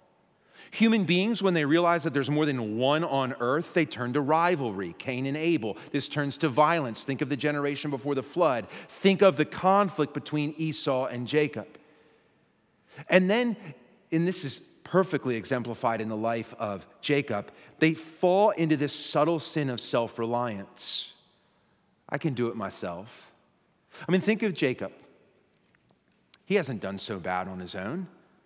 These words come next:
I mean, nature dealt him an unfair hand. He wasn't the firstborn. That's not his fault. Nature gave him a bad hand.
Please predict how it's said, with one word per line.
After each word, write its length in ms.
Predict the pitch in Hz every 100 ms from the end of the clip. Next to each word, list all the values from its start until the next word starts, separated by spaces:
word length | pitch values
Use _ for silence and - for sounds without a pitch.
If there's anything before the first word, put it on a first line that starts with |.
| _ -
I 60 | 202
mean, 220 | 220 185
nature 420 | 196 247 - 226
dealt 320 | 139 170 180
him 180 | 151 170
an 60 | 143
unfair 420 | 160 - 180 170
hand. 440 | 151 196 143 92 - -
He 160 | 185
wasn't 600 | 135 151 170 185 180 -
the 80 | 160
firstborn. 800 | - 156 - 120 156 139 90 - -
That's 200 | 156 175
not 140 | 214 156
his 160 | 135
fault. 420 | - 151 214 - - - _ _ _ _ _ -
Nature 300 | 139 135 156
gave 260 | 139 143 143
him 120 | 147
a 60 |
bad 260 | 135 131 135
hand. 380 | 123 110 117